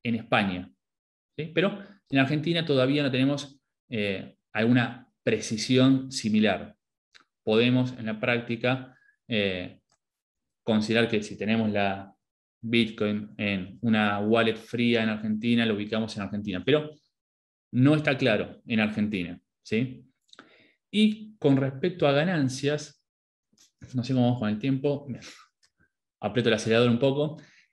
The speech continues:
eh, con, con ganancias, ahí sí el legislador, como les decía, incorporó en el objeto del impuesto la gravabilidad de la venta de moneda digital. Pero, como decía Manuel,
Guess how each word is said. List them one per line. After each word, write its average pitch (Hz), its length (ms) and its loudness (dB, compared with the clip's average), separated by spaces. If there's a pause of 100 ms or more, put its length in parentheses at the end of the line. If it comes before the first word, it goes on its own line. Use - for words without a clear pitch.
eh, 117 580 2
con, 123 640 2
con 135 180 0
ganancias, 180 720 -6 (240)
ahí 180 240 0
sí 202 220 0
el 151 80 4
legislador, 127 360 0
como 135 160 0
les 135 100 -2
decía, 175 500 -4 (180)
incorporó 156 880 2
en 135 100 0
el 127 40 4
objeto 147 280 -2
del 156 100 -4
impuesto 190 420 -4
la 135 140 0
gravabilidad 123 760 2 (300)
de 120 100 -4
la 117 100 2
venta 135 200 2
de 120 60 0
moneda 123 200 -2
digital. 104 540 -8 (640)
Pero, 165 420 -2 (1200)
como 107 680 -2
decía 123 340 -2
Manuel, 123 580 0